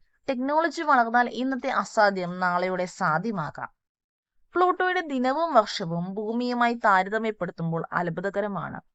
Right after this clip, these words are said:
ഒരു പ്ലൂട്ടോ ദിവസം എന്ന് പറയുന്നത് ആറ് പോയിന്റ് ഒന്ന്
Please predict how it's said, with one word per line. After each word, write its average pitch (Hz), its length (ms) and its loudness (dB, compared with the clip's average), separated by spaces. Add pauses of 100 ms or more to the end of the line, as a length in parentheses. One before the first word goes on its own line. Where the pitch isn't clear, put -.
(640)
ഒരു 403 360 4 (180)
പ്ലൂട്ടോ 233 440 2
ദിവസം 170 460 -4
എന്ന് 202 280 -6
പറയുന്നത് 156 520 0 (460)
ആറ് 302 340 6 (120)
പോയിന്റ് 302 280 -2
ഒന്ന് 160 300 0